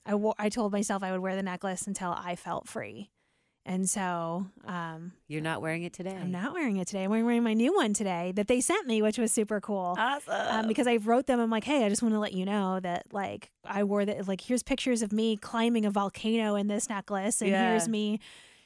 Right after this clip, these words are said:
Speaker 1: um, you know, I did Tween Week on my podcast where I interviewed ten and eleven-year-old girls about body image. I'm like, here's me recording this podcast with young women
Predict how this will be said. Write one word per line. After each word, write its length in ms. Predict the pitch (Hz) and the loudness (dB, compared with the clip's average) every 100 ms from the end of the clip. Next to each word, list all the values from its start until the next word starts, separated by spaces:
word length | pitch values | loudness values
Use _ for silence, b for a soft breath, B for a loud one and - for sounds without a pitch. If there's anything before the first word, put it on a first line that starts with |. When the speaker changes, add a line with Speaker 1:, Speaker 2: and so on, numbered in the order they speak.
| - | -6
Speaker 1:
um, 340 | 196 202 190 | -2 0 0
you 100 | 208 | 0
know, 120 | 202 196 | 0 0
I 120 | 196 | 0
did 320 | 214 202 196 | 0 0 -2
Tween 260 | - 226 226 | -4 0 2
Week 160 | 214 | 2
on 60 | 214 | 0
my 120 | 208 | 0
podcast 440 | 208 208 202 208 214 | 0 -2 0 -2 -2
where 80 | |
I 40 | 202 | -2
interviewed 580 | 196 202 202 202 196 196 | 0 0 0 0 0 -2
ten 160 | 214 | -2
and 100 | 196 | -2
eleven-year-old 400 | 196 190 190 180 | 0 0 0 -2
girls 280 | 185 190 190 | -2 0 0
about 180 | 196 175 | -2 -2
body 320 | 190 202 208 | -2 0 0
image. 240 | 196 190 | 0 -2
I'm 60 | 190 | -2
like, 100 | 185 | -4
here's 300 | - 214 202 | -6 -2 -2
me 320 | 208 208 202 190 | 0 0 0 -2
recording 460 | 196 - 214 202 | -4 -2 0 2
this 120 | 196 | 0
podcast 600 | - - 208 214 196 196 202 | -4 -8 -8 -6 -6 -6 -6
with 160 | 190 - | -8 -8
young 480 | 202 202 202 202 202 | -6 -2 0 -2 -2
women 600 | 196 226 208 190 190 | 0 0 0 -2 -4